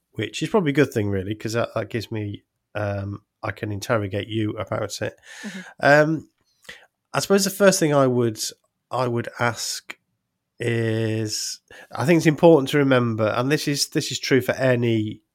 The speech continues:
Speaker 1: documentary, um, or popular presentation of, of something,
Speaker 2: Mm-hmm.
Speaker 1: is that there's a difference between a documentary about something or some reporting about something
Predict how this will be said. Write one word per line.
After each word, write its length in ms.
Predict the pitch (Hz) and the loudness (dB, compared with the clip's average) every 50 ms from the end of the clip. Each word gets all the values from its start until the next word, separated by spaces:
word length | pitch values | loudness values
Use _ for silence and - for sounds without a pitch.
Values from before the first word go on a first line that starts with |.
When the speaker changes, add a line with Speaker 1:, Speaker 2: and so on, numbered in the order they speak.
| _ _ _ | _ _ _
Speaker 1:
documentary, 880 | 123 113 - - 120 110 110 110 107 104 - 110 107 104 107 101 95 - _ _ _ _ _ - | -4 -4 -2 -4 -6 -4 -4 -4 -4 -6 -6 -6 -6 -4 -6 -8 -10 -14 _ _ _ _ _ -4
um, 400 | 104 101 101 101 101 104 104 - _ _ _ _ _ _ _ _ _ _ _ _ _ _ _ _ | -4 -2 -2 -2 -4 -6 -10 -14 _ _ _ _ _ _ _ _ _ _ _ _ _ _ _ _
or 180 | 131 123 120 - | 0 0 0 0
popular 720 | - - 135 123 - - - 120 107 107 107 104 101 - - _ _ _ | 0 -2 -2 -2 -2 -2 0 0 2 2 2 0 -2 -4 -6 _ _ _
presentation 800 | - - 110 101 107 107 104 - 123 110 110 - - 110 104 98 | -6 -6 -4 -4 -4 -8 -2 0 2 2 2 0 -2 -4 -4 -4
of, 180 | 95 95 107 - | -6 -8 -10 -12
of 180 | - 104 - | -12 -8 -8
something, 540 | - - 113 107 104 - - 107 107 101 104 _ - - 226 | -8 -6 -8 -10 -10 -10 -10 -10 -10 -12 -14 _ -18 -14 -14
Speaker 2:
Mm-hmm. 180 | 220 196 214 202 | -12 -12 -10 -6
Speaker 1:
is 300 | 131 120 120 117 - - | -2 -2 -2 -2 -2 0
that 180 | - - - 117 | 0 0 0 -2
there's 140 | 113 113 | -4 -4
a 60 | 123 113 | -2 0
difference 400 | - 143 - - 143 135 127 - | 0 -2 -2 -2 -4 -6 -6 -6
between 760 | - 123 123 - - 131 120 117 117 113 113 113 113 110 - _ _ _ _ _ _ _ - _ _ _ _ _ | -10 -12 -12 -8 -2 0 0 2 2 0 0 -2 -2 -6 -8 _ _ _ _ _ _ _ -20 _ _ _ _ _
a 60 | - 104 | -6 -4
documentary 680 | - 113 - - 139 143 160 170 165 - - 113 107 | -4 -4 -2 0 4 4 4 4 4 2 2 2 2
about 260 | 104 104 104 - - | 2 2 0 -2 -4
something 400 | - - 110 107 - - 113 113 | -6 -8 -8 -8 -8 -8 -8 -4
or 260 | 113 113 113 110 107 - | -4 -4 -4 -4 -4 -6
some 200 | - 113 107 107 | -6 -6 -2 -2
reporting 600 | 113 107 - - 156 156 156 151 - - 117 110 | -4 -4 -2 0 0 2 2 0 -2 -4 -6 -4
about 280 | 98 101 98 - - | -2 -2 -4 -4 -6
something 400 | - - 107 101 - 107 107 - | -8 -10 -10 -10 -10 -10 -10 -12